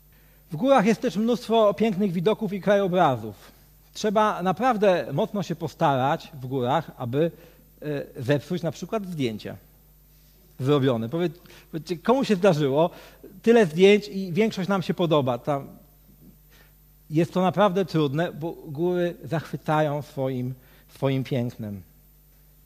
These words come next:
Czy pada deszcz, czy świeci słońce, jak jest niski poziom chmur, wszystko to dodaje, że góry mają taki swój urok, taki klimat, e, i są wyjątkowe. Ale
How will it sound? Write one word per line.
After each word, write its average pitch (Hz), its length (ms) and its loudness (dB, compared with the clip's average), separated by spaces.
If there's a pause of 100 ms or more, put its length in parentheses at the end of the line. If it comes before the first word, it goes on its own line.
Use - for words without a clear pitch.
(140)
Czy - 140 -2
pada 220 260 6
deszcz, 160 500 4
czy 247 120 -2
świeci 214 300 -4
słońce, 151 800 0
jak 208 220 2
jest 202 160 -2
niski 208 280 -2
poziom 180 320 0
chmur, 156 460 0 (420)
wszystko 247 380 -2
to 190 100 -2
dodaje, 180 580 4 (380)
że 151 160 -2
góry 180 600 2 (400)
mają 156 360 -2
taki 143 260 -6
swój 139 220 -6
urok, 165 560 0 (240)
taki 135 260 -6
klimat, 165 760 -2 (680)
e, 151 260 -6
i 196 280 -2
są 156 480 -2
wyjątkowe. 127 680 -6 (720)
Ale 170 380 0